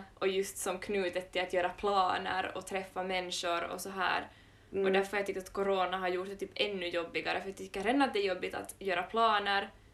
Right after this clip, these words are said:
Speaker 1: och liksom styra upp att träffa människor, så då är det desto med corona så blir allting tusen gånger jobbigare.
Speaker 2: Ja. Alltså jag tror jag också har pratat om det förr någon gång, att det är som så mycket svårare när man måste ha kontakt via nätet.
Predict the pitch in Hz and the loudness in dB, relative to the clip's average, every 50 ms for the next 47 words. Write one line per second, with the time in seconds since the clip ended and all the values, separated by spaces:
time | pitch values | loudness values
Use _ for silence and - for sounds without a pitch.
0 | - - - - - - 190 196 196 190 - - 185 175 - - - - - - | -20 -20 -20 -20 -8 -4 -2 -2 -2 -2 -4 -6 -6 -8 -10 -14 -20 -20 -20 -20
1 | - - - - - - - - - - - 202 196 185 180 - 202 202 - - | -20 -20 -20 -20 -20 -14 -8 -8 -8 -6 0 2 2 2 2 0 0 -2 -2 -6
2 | 196 190 - - 208 202 196 - - 180 180 170 165 170 190 - 185 165 175 - | -8 -6 -6 -6 -6 -6 -6 -6 -8 -6 -4 -4 -6 -6 -6 -6 -6 -6 -6 -6
3 | - - - - 196 185 180 180 180 180 180 190 190 - - 180 180 180 180 - | -8 -8 -8 -8 -2 0 2 2 2 2 0 -2 -2 -2 -6 -6 -6 -6 -8 -6
4 | - 185 190 185 185 - - - - - - - 98 - - - - - - - | -4 -2 0 2 2 0 0 -2 -4 -6 -6 -6 -8 -8 -8 -12 -16 -20 -20 -20
5 | - - - - - - 190 185 175 - - - - 175 175 170 - - 180 175 | -20 -20 -20 -20 -16 -10 -6 -6 -6 -6 -4 -2 -2 0 0 -2 -4 -8 -8 -10
6 | 175 - - 208 190 175 175 - - - - - 71 - - - - - - - | -10 -6 -4 -2 -2 -2 -2 -4 -6 -8 -8 -10 -8 -8 -10 -10 -10 -10 -12 -12
7 | - - - - - - - - - 208 202 202 196 196 190 196 196 196 - - | -12 -10 -10 -10 -10 -10 -10 -2 4 8 10 12 12 12 10 8 6 2 -4 -14
8 | - - - - - - - - 202 214 214 208 - 233 220 208 196 196 - 208 | -20 -20 -20 -20 -20 -12 -4 -2 4 4 4 4 6 8 8 8 8 8 6 6
9 | 185 185 - 196 190 190 185 180 175 180 - - 208 196 190 190 185 175 170 175 | 6 6 8 8 8 8 8 4 2 0 2 6 8 8 8 8 6 2 0 0
10 | 185 196 202 196 - 190 190 - 180 180 180 180 180 175 180 185 180 180 - - | 0 0 0 0 0 -2 0 0 0 0 0 -2 -2 0 0 0 0 0 -2 0
11 | 196 180 175 175 - 170 170 170 175 180 175 - 180 - 180 175 180 180 175 175 | 4 6 6 6 6 2 2 2 2 0 0 0 0 0 2 2 2 2 0 0
12 | - - - 202 196 175 175 180 - - 185 185 190 190 190 185 - - 165 202 | -2 -8 -4 -2 0 2 2 4 4 4 2 2 2 2 2 2 2 2 0 -2
13 | 196 - - 208 - | -2 -2 -2 -2 -2